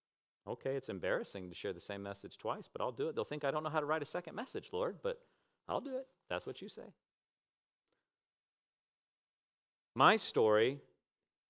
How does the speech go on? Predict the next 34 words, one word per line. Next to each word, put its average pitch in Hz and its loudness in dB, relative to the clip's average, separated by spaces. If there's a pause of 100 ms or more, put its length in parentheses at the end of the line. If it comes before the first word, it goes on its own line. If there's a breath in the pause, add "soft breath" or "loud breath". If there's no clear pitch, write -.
(1900)
is 110 -2
one 139 2
of 127 0
learning 135 4
how 135 4
to 123 2
fall 143 2
and 120 -2
get 139 0
back 139 0
up. - -4 (180)
Anyone 151 2
else 123 0
ever 135 -2
fallen 139 0
and 110 -4
learning 127 -4
how 127 -4
to 123 -2
get 135 -10
back 131 -10
up? - -14 (380)
Okay, 90 -8
a - -8
couple 123 0
of 127 0
you. 123 -8 (200)
Good. 135 -12 (300)
Awesome. 87 -10
You 98 -6
rode 101 2
a 90 -2
bike 90 -4
once. - -14